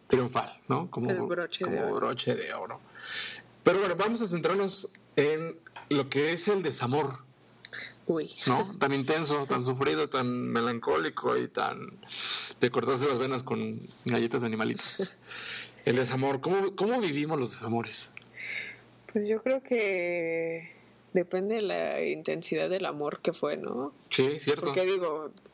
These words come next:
Speaker 2: habrá, sin menospreciar, ¿verdad? Pero me han tocado amores de los que así de, "Ah, bueno,
Speaker 1: <laughs>
Speaker 2: ay, que
Speaker 1: Sí,
Speaker 2: sí".
Speaker 1: bueno, ¿eh?
Speaker 2: Sí. <laughs> Y hay otros que, pues, sí, sí duele, sí duele.
Speaker 1: Sí, claro.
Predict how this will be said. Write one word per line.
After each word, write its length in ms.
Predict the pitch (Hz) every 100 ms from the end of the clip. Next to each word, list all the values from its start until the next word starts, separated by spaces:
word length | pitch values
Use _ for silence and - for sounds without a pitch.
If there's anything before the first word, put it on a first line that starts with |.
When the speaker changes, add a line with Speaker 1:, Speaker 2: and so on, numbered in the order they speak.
| - 196 190
Speaker 2:
habrá, 640 | 180 - 139 127 147 156 - - - - -
sin 260 | - 175 165
menospreciar, 760 | 165 160 - 151 156 - 147 156
¿verdad? 300 | 147 151 156
Pero 180 | 147 147
me 100 | 147
han 100 | 147
tocado 340 | 156 147 139
amores 480 | 147 151 139 151 151 175
de 200 | 196 143
los 220 | 135 139
que 140 | - 139
así 180 | - 156
de, 140 | 147 208
"Ah, 280 | 285 277 277
bueno, 300 | 247 233 220
Speaker 1:
<laughs> 20 |
Speaker 2:
ay, 500 | - 196 - - 180 254
que 80 | 185
Speaker 1:
Sí, 60 | 196
Speaker 2:
sí". 60 | 185
Speaker 1:
bueno, 200 | 180 156 160 240 311 - - 196
¿eh? 320 | 196 208 214 -
Speaker 2:
Sí. 60 | 226
<laughs> 160 | - - - - - 403 339 311 311 277 240 -
Y 100 | 170
hay 180 | 165 175
otros 280 | 180 185
que, 120 | - -
pues, 160 | -
sí, 400 | - 123 156 - - -
sí 160 | - -
duele, 460 | - - 233 233 -
sí 160 | - 165
duele. 440 | 151 131 180 214 -
Speaker 1:
Sí, 260 | - 120
claro. 400 | - 123 117 120